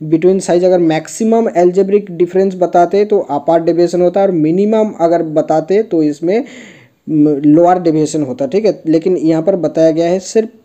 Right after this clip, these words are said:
जो यहाँ पर, "What is the term of the algebraic difference, अ, difference between a size?" तो इसमें सिर्फ डेविएशन ही इसका आंसर हो जाएगा। नेक्स्ट क्वेश्चन देख सकते हैं, क्वेश्चन नंबर थर्टी नाइन,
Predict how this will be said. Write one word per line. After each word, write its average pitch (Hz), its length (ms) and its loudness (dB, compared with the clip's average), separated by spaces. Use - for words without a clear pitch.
जो 160 200 0
यहाँ 160 180 0
पर, 190 220 0
"What 160 300 0
is 170 80 2
the 180 180 0
term 170 280 0
of 170 140 0
the 156 220 0
algebraic 175 420 0
difference, 180 460 -2
अ, 151 180 4
difference 196 640 0
between 175 520 2
a 156 160 -4
size?" 123 260 -8
तो 202 100 4
इसमें 214 220 -2
सिर्फ 208 420 -2
डेविएशन 170 640 0
ही 202 100 0
इसका 151 340 -4
आंसर 139 520 -6
हो 131 120 -2
जाएगा। 95 420 -14
नेक्स्ट 208 260 0
क्वेश्चन 214 460 -2
देख 196 140 0
सकते 185 260 -2
हैं, 190 240 -6
क्वेश्चन 147 300 -6
नंबर 165 200 0
थर्टी 160 420 -10
नाइन, 156 360 -4